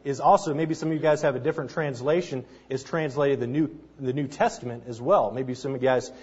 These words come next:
have that in your Bible, the New Testament. And testament is actually the, the Greek word that's referring to there, and it's actually last will and testament. Like when somebody dies, they have their will, their last will and testament.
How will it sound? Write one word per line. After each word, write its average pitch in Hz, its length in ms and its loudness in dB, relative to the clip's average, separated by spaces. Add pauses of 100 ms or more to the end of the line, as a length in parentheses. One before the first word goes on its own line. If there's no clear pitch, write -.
(160)
have 156 180 6
that 139 180 6
in 139 60 0
your 147 160 2
Bible, 131 340 6
the 123 140 -4
New 156 160 -2
Testament. 139 560 0 (260)
And 123 100 -4
testament 185 520 4
is 139 120 0
actually 160 380 4
the, 131 260 2 (120)
the 127 80 -2
Greek 147 340 -2
word 180 220 4
that's 131 200 0
referring 185 380 0
to 127 140 -4
there, 120 320 -4 (240)
and 139 80 -2
it's 139 100 -6
actually 156 400 2
last 143 460 4
will 151 340 4
and 123 160 -8
testament. 135 460 -2 (100)
Like 117 180 -8
when 127 100 -8
somebody 147 340 0
dies, 123 400 0
they 113 140 0
have 123 200 0
their 113 140 -2
will, 127 320 4
their 113 100 -2
last 127 320 -4
will 135 160 -4
and 117 100 -6
testament. 120 460 -6